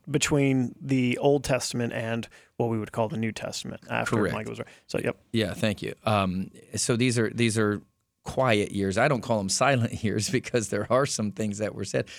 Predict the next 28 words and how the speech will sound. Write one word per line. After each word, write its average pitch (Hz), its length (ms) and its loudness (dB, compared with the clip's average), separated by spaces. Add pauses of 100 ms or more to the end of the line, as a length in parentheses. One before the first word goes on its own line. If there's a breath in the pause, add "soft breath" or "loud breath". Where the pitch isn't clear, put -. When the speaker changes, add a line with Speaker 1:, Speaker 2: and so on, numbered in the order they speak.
(220 loud breath)
Speaker 2:
but 110 160 0
they're, 104 240 0
they're 104 120 0
quiet - 540 -2
years. 101 340 -2 (360 soft breath)
Um, 98 480 0 (120)
and 110 320 2
so - 200 2
my, 127 340 4
my 120 220 2
thoughts 175 460 2
in, 117 180 4
on 110 280 2
that 110 240 4
respect 104 520 0
would 95 160 0
be, 101 120 2
was 98 220 2
God 127 240 4
not 127 220 2
speaking 113 400 0
or - 40 2
were 98 120 2
people 104 300 0
not 95 240 0
hearing? 95 440 0 (360 loud breath)
Um, 92 720 2
was 101 440 0